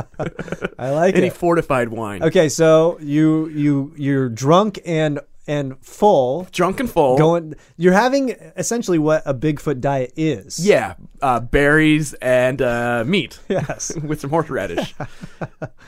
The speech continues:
Speaker 1: So we get to the bar. It's at a casino. Just a guy randomly next to us. I go, "Hey, are you at the conference here?" He's like, "Yeah." I go, "Have you seen Bigfoot?" He goes, "Yeah." And he starts showing me all these pictures
Speaker 2: Oh, wow.
Speaker 1: of just, like, woods. And he's like, "See,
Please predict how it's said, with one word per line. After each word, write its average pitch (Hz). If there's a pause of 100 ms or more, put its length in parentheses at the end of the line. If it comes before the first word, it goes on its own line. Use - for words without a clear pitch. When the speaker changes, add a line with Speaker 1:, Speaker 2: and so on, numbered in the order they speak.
(200)
Speaker 1:
So 196
we 196
get 285
to 240
the 190
bar. 147 (340)
It's -
at 185
a 147
casino. 101 (480)
Just 151
a 139
guy 151
randomly 151
next 135
to 101
us. 90
I 110
go, 101
"Hey, 220
are -
you 175
at 196
the -
conference 127
here?" 76 (100)
He's -
like, 82
"Yeah." 123 (440)
I 95
go, -
"Have 85
you -
seen 110
Bigfoot?" 127 (260)
He -
goes, 92
"Yeah." 127
And 92
he 127
starts 143
showing 156
me 147
all 131
these 117
pictures 190
Speaker 2:
Oh, 160
wow. 135
Speaker 1:
of 120 (120)
just, -
like, 170
woods. 131
And 123
he's 110
like, 101
"See, 139